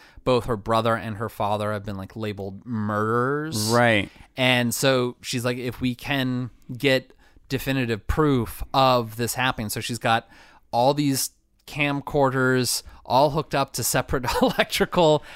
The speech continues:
Speaker 1: outlets.
Speaker 2: Yeah. She does intend to kill it, but only after she gets her proof
Speaker 1: Right,
Speaker 2: first.
Speaker 1: right. It's
Speaker 2: Yeah.
Speaker 1: like she, she wants something definitive on camera, and then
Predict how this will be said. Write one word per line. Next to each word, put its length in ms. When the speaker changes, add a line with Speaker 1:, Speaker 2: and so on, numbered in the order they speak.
Speaker 1:
outlets. 1000
Speaker 2:
Yeah. 420
She 160
does 240
intend 340
to 60
kill 240
it, 140
but 140
only 360
after 300
she 160
gets 180
her 80
proof 360
Speaker 1:
Right, 320
Speaker 2:
first. 240
Speaker 1:
right. 280
It's 120
Speaker 2:
Yeah. 80
Speaker 1:
like 140
she, 300
she 200
wants 360
something 300
definitive 680
on 260
camera, 580
and 140
then 360